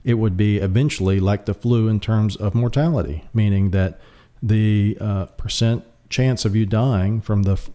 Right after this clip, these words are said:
the covid virus would be similar to the flu, or, or greater, better even yet would be none at all, no covid. But thanks to, uh, our,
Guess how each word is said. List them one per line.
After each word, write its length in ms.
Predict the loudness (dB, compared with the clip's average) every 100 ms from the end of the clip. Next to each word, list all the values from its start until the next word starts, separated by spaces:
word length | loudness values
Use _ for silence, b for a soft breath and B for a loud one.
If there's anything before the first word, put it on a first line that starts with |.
| -6
the 300 | -2 -2 -2
covid 380 | 0 2 2
virus 580 | 2 2 2 0 -4 -10 -16 -20 _ -20 -10
would 220 | -4 -2 0
be 400 | 2 2 0 -4 -12 _ _ -20
similar 380 | -8 -2 0 0
to 100 | 0
the 80 | -2
flu, 420 | 0 -2 -2 -4 -2
or, 80 |
or 280 | -2 -2 -8 -10 -18 -20 -20 _
greater, 420 | -2 2 2 2 0 -10 -14 -4
better 240 | 0 2 2
even 240 | 2 2
yet 120 | 2
would 160 | 0 2
be 320 | 2 2 -2 -2
none 280 | 0 2
at 120 | 2 0
all, 260 | 0 -2
no 220 | 0 0
covid. 400 | 2 0 -2 -6 -12 B B B B B
But 200 | -4 -2
thanks 260 | 0 0 0
to, 240 | 0 2
uh, 280 | 2 2 0 -4 -16 B B B B -20
our, 160 | -18